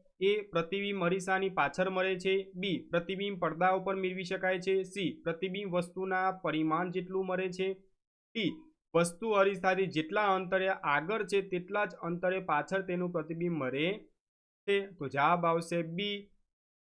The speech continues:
વસ-, પ્રતિબિંબ પડદા પર મેળવી શકાય છે. બરાબર, અરીસાનું પ્રતિબિંબ છે એ આભાસી હોય, આભાસી પ્રતિબિંબ પડદા પર મેળવી શકાય નહીં. સાત, અંતઃગોળ અરીસા વડે કયા પ્રકારનું પ્રતિબિંબ મેળવી શકાતું નથી?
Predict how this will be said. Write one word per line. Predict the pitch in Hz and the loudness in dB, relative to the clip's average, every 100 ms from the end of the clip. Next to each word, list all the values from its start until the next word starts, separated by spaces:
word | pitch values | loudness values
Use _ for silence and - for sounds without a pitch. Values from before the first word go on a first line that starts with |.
| - | 2
વસ-, | 156 160 - | 2 2 -2
પ્રતિબિંબ | 160 160 190 208 196 | 0 2 0 -2 -2
પડદા | 165 156 175 180 | 0 4 4 4
પર | 196 | 2
મેળવી | 180 147 156 185 196 | 0 4 4 4 2
શકાય | 175 127 127 113 | 0 0 -2 -4
છે. | 98 | -12
બરાબર, | 92 _ - 208 254 | -20 _ -10 -2 2
અરીસાનું | 165 180 185 185 180 | 2 2 0 -2 0
પ્રતિબિંબ | 175 165 185 190 190 | 0 0 -2 -2 -2
છે | 208 | 0
એ | 202 185 | 2 2
આભાસી | 185 151 165 202 196 | 2 2 2 0 0
હોય, | 190 185 | 2 2
આભાસી | 156 127 156 175 | 2 2 2 0
પ્રતિબિંબ | 196 185 185 180 180 180 - | -2 -4 -2 -2 0 -2 -6
પડદા | 165 160 170 | -6 -2 -2
પર | 170 | 0
મેળવી | 160 151 170 | -2 -2 -2
શકાય | 151 - 143 220 - _ _ _ - | -4 -2 0 -2 -6 _ _ _ -2
નહીં. | 208 196 196 _ _ _ _ _ - | 2 2 0 _ _ _ _ _ 2
સાત, | 208 208 196 - - | 8 8 6 -12 -2
અંતઃગોળ | 165 180 220 220 220 | -2 2 2 4 6
અરીસા | 196 208 190 202 | 6 4 2 2
વડે | 196 202 | 2 0
કયા | 190 165 190 | 4 6 6
પ્રકારનું | 202 190 190 196 | 6 4 4 4
પ્રતિબિંબ | 190 185 190 196 | 0 0 0 0
મેળવી | 190 190 196 | 0 0 0
શકાતું | 190 180 185 185 | 0 2 0 2
નથી? | 185 180 190 190 190 | -2 -2 -4 -6 -8